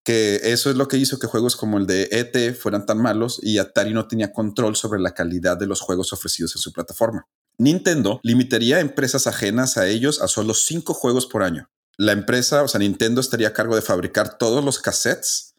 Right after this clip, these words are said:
y las empresas tendrían que pagar el valor total de la producción antes de empezar a fabricarlos.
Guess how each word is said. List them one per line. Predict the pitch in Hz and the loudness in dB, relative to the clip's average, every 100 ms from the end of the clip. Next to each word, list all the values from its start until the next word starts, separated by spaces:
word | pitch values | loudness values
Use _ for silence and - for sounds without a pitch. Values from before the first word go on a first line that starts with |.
| _ _ _ - | _ _ _ 0
y | 156 196 - | 2 4 2
las | 127 131 | 0 0
empresas | 117 123 - | -2 -2 -2
tendrían | - 117 110 | 0 0 0
que | 117 | -2
pagar | - 104 113 151 | -2 2 2 2
el | 110 | 0
valor | 104 101 110 | 2 2 0
total | - 123 - 123 127 147 | 0 -4 2 4 4 -2
de | - 95 95 92 | -6 -2 2 2
la | 90 92 | 2 0
producción | 92 90 85 - 131 185 - | 0 -2 0 2 2 0 -2
antes | 131 113 | -2 0
de | 117 | -2
empezar | 107 104 95 | -2 -2 -4
a | |
fabricarlos. | 95 90 87 76 - - | -2 -4 -4 -6 -8 -14